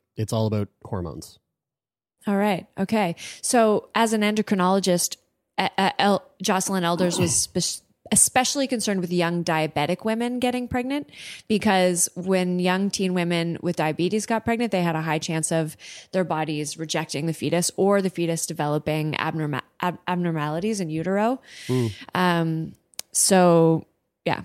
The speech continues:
Speaker 2: so this was all, like, a huge motivation to her, uh, to, to get young women to take control of their sexuality,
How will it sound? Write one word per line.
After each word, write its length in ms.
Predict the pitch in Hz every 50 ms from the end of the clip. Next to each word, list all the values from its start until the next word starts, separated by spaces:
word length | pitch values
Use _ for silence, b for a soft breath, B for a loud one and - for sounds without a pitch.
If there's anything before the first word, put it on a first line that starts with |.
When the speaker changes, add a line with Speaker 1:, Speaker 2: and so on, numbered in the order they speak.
| - -
Speaker 2:
so 280 | - - 185 175 165
this 200 | 165 - 202 -
was 160 | - 202 190 190
all, 340 | 170 160 160 160 160 160
like, 180 | 147 120 120 -
a 60 | 143 156
huge 300 | - - 208 180 - 180
motivation 540 | 170 160 156 156 151 147 - - 151 151 151
to 120 | - 147
her, 480 | 151 151 147 147 143 147 147 143 139 - -
uh, 120 | - 160 - - - 165
to, 640 | - - 170 151 147 147 143 143 143 143 139 - - _ -
to 140 | - 165 156
get 220 | - 151 143 -
young 180 | 107 143 143 139
women 240 | 135 135 135 127 139
to 100 | - 147
take 180 | - 151 131
control 320 | - - - - 139 120 107
of 80 | -
their 220 | - 117 87 92 -
sexuality, 800 | - - 165 160 - - 160 147 143 143 143 147 147 156 - -